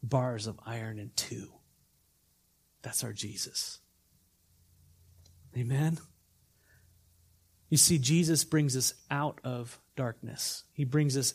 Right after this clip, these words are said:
out of the shadows and out of death. He is life. He is light.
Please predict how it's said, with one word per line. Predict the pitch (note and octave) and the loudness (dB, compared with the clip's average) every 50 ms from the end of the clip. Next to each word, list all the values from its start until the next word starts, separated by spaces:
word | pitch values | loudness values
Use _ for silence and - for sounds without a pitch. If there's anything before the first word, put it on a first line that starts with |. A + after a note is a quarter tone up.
| - - | -4 -4
out | C3 C#3+ D3 D3 | 0 0 2 0
of | D3 B2 | 0 -2
the | B2 B2 | -2 -4
shadows | - - C#3 B2 B2+ A#2+ A#2 A2 G#2+ G2+ - - - - _ _ _ _ _ _ _ _ _ - | -4 -2 -2 -2 -2 -2 -4 -6 -6 -8 -10 -10 -12 -14 _ _ _ _ _ _ _ _ _ -6
and | A2+ | -4
out | B2 B2+ C3+ | -2 0 0
of | B2+ A2 G#2 | 0 -2 -4
death. | G#2 A#2+ A2 - - - - - - _ _ _ _ | -4 -4 -4 -4 -6 -10 -12 -12 -14 _ _ _ _
He | - B2+ A#2 | -6 -6 -4
is | A2+ - | -2 -4
life. | A2+ A2 A2+ A2 - - - - - _ _ _ _ _ _ | -4 -4 -6 -6 -8 -8 -10 -12 -12 _ _ _ _ _ _
He | _ - A#2 | _ -8 -4
is | G#2+ - | -4 -2
light. | A#2 A#2 A#2 A#2+ A#2+ - - - | -2 -2 -4 -4 -6 -8 -12 -18